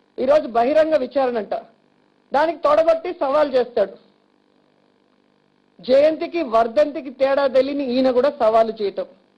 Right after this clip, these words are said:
విస్తరాకుకి, తమలపాకుకి తేడా తెలియని ఈయనకు కూడా మేము సమాధానం చెప్పాలి. సింహం ముందు పందికొక్కు తొడగొడితే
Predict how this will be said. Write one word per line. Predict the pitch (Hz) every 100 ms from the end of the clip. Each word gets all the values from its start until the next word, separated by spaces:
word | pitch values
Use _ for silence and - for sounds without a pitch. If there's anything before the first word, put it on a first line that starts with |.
| _ _ _ _ _ _ _ _ _ _ _ _ _ _ _
విస్తరాకుకి, | 196 269 302 339 339 330 359 370 277
తమలపాకుకి | 285 330 330 320 330 330 -
తేడా | 294 320 320 294
తెలియని | 302 330 294 277
ఈయనకు | 349 339
కూడా | 330 359
మేము | 330 285
సమాధానం | 262 262 269 262 254 240
చెప్పాలి. | 226 233 190 - _ _ _ _ _ _ _ -
సింహం | 359 381 392 370
ముందు | 359 359 359
పందికొక్కు | 311 320 381 359 349 311
తొడగొడితే | 311 330 330 -